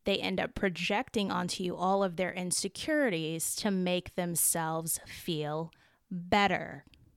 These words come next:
So for instance, they say you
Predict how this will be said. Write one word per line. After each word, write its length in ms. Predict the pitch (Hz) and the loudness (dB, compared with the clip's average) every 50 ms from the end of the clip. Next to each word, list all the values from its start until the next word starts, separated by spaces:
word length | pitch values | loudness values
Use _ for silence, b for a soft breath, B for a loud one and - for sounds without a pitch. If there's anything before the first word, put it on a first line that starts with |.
| _ _ B B B B B B | _ _ B B B B B B
So 280 | - - - 214 196 180 | -6 0 2 4 4 2
for 200 | - - 190 - | 2 0 -2 0
instance, 880 | - - 208 208 196 - - - - 170 165 160 160 156 - - - - b b b b b b b - | 0 0 0 0 0 0 0 -2 -2 -2 -2 -2 -4 -4 -4 -4 -6 -8 b b b b b b b -14
they 380 | - 160 165 185 180 175 170 165 | -8 -2 0 2 2 2 2 2
say 240 | - - - 214 202 | 0 2 2 2 2
you 380 | 202 196 202 196 170 165 - | 2 4 2 2 2 0 -4